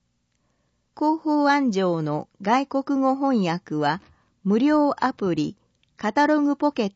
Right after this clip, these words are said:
トからご覧ください。キューアールコードが掲載されています。さらに詳しい情報は、多言語ホットライン、零五六六七一の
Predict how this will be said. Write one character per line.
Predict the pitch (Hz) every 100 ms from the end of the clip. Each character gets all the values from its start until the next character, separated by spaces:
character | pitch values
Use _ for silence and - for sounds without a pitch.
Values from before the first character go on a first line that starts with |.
| _
ト | 160
か | 160 143
ら | 147
ご | 160
覧 | 170 170 170
く | 151
だ | 151
さ | - 156
い。 | 135 123 _ _ _ _ _ _ _ _ _ _
キ | 285
ュ | 311 311
ー | 311
ア |
ー |
ル | 302 294
コ | 311 294
ー |
ド | 202 165
が | 147
掲 | - 180 180
載 | 175 175
さ | - 165
れ | 160
て | - 156
い | 151
ま | 139 143
す。 | - _ _ _ _ _ _ _ _ _ _
さ | - 285
ら | 339 320
に | 233 202
詳 | 190 220
し | 254 247 226
い |
情 | 160 175 180
報 | - 175 165 156
は、 | 151 196 _ _ _ _
多 | - 202
言 | 269 294 285
語 | 262 269
ホ | - 254
ッ | - -
ト | 240
ラ | 226 190
イ |
ン、 | 147 151 170 _ _ _ _ _
零 | 220 294 294
五 | 294 262 190
六 | 151 160 - 233
六 | 220 226 - 135 - _
七 | 175 202 254
一 | 269 277 _ 180 147
の | 135